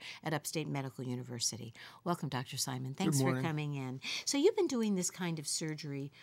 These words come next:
Speaker 1: for many years. Tell us about that.
Speaker 2: Well, it's interesting. Gastric bypasses have been done since the seventies, and I actually did some of them when I was a resident in the early eighties. The form that it takes now, which is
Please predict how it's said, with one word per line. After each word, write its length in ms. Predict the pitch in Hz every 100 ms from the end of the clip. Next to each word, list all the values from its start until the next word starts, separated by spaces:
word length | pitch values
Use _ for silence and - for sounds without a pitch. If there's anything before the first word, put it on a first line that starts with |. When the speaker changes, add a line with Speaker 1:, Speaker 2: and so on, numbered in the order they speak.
| -
Speaker 1:
for 120 | - 156
many 380 | 151 170 190
years. 560 | 175 135 139 120 110 117
Tell 200 | - 254
us 140 | 240 -
about 320 | 120 104 -
that. 260 | 92 85 - - - - _ -
Speaker 2:
Well, 280 | 190 180
it's 220 | - 151 170
interesting. 460 | 151 147 - 127
Gastric 340 | 120 214 - 123
bypasses 920 | 127 131 139 117 104 - 101 - - - _ - - _
have 140 | 123 117
been 180 | 117 113
done 440 | 127 127 113 113
since 260 | - 120 -
the 100 | 107
seventies, 480 | - 117 113 110
and 80 | 113
I 120 | 127
actually 400 | 156 151 131 113 107 -
did 180 | 123 113
some 180 | 120
of 60 | 113
them 100 | 113
when 80 | 113
I 40 |
was 100 | 107
a 40 | 110
resident 460 | 127 160 104 87 - - - - _
in 80 | 117
the 120 | 117
early 280 | 113 113 117
eighties. 440 | 127 110 - - - _ - - - - _
The 160 | 139 143
form 480 | - 185 196 190 170
that 100 | 151
it 80 | 139
takes 400 | 156 131 - 131
now, 420 | 131 120 101 107
which 200 | 120 110
is 200 | 113 101